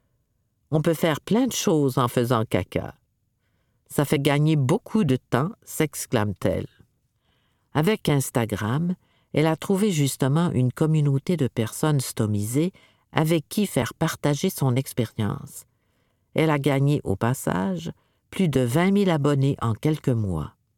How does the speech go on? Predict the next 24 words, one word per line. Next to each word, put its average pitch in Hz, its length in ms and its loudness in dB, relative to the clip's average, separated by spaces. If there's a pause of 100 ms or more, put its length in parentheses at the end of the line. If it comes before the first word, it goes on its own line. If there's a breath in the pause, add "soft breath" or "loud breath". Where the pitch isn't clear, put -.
(1000)
Elle 147 120 0
se 190 120 0
fait 208 200 -2
un 151 140 4
point 170 260 0
d'honneur 123 680 2
de 127 80 2
répondre 123 580 2
aux 104 80 2
nombreuses 131 500 2
questions 147 600 0 (340 soft breath)
qui 208 140 0
lui 147 160 2
sont 127 220 0
posées 104 500 0 (600)
et 175 100 2
de 143 160 2
donner 143 420 2
divers 135 420 0
conseils 120 800 -2
liés 123 480 0
à 120 80 -2
la 127 140 2
stomie. « 101 560 -2